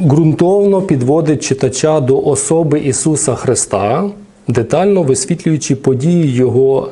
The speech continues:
народження, певні етапи Його дорослішання, демонструє свідчення, е, проявів Христом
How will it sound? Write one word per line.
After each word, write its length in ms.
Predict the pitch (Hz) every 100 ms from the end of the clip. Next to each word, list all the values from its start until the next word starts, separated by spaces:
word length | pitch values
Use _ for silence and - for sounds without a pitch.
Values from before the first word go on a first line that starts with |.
| -
народження, 720 | 120 123 127 123 123 120 120 120 - - - - - - -
певні 400 | 131 139 147 147
етапи 400 | 143 139 139 135
Його 200 | 127 139
дорослішання, 1040 | 139 135 131 - 127 - 123 120 113 113 117 - - - 120
демонструє 1000 | 117 123 131 - 175 175 156 139 127 -
свідчення, 1000 | - 135 175 175 151 123 117 98 92 98 - - - - -
е, 180 | 113 107
проявів 640 | 143 156 160 139 139 117
Христом 680 | 147 135 - 165 170 139